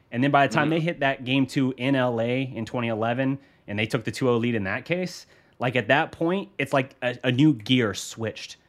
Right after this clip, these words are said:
Speaker 1: for the,
Speaker 2: Yeah.
Speaker 1: for the eventual title team. And I think we're flirting with that again, because there's, like, a renewed confidence where, like I said, it, it's kinda shifted from, like,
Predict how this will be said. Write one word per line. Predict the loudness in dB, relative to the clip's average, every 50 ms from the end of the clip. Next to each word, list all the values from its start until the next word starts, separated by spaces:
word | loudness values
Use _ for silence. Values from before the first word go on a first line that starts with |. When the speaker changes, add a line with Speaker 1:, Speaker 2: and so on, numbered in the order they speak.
| _ _ _
Speaker 1:
for | _ -6 -4 -4
the, | 0 2
Speaker 2:
Yeah. | 2 2 2 0
Speaker 1:
for | -4 -6 -8
the | -6 -6 -6
eventual | -4 -4 -6 -8 -6 -8 -10 -10 -10
title | -6 -6 -4 -4 -4 -6
team. | -8 -10 -10 -10 -10 -12 -16 _ _ _ _ _ -20 -20 -14 -6
And | -4 -2 -2 -2 -2 -2 -4 -6 -8 -12 _ _ _ _ _ _ _ _ _ _ -8
I | -8
think | -4 0 0 0 0 2 2
we're | 2 2 2 0 -2 -6 -10 -12 _ _ _ _ _ -20 -20
flirting | -20 -18 -8 -2 0 0 0 0 -4
with | -6 -6 -4
that | -4 -4 -2 -2
again, | -4 -6 -8 -8 -8 -8 -8 -12 -14 -18 _ _ _ _ _
because | -8 -4 0 0 0 0 0 -4 -8 -12 -18 _ -20 _ _ _ _ _ _ _ _ _ _ _
there's, | 0 2 2 4 4
like, | 4 2 2
a | 2 0
renewed | 2 2 2 4 4 4 4 4 0
confidence | -2 -2 -2 -2 -2 -4 -6 -6 -6 -6
where, | -8 -6 -4
like | -2 -2
I | -2
said, | 0 -2 -2
it, | -2 -2 -4 -6
it's | -6 -6 -4
kinda | -4 -2 -2 -2 -2
shifted | -4 -6 -10 -6 -2 -2 -2 -2 -2 -6 -6 -6
from, | -2 -2 0 0 0
like, | 0 -2 -4 -4 -6 -8 -12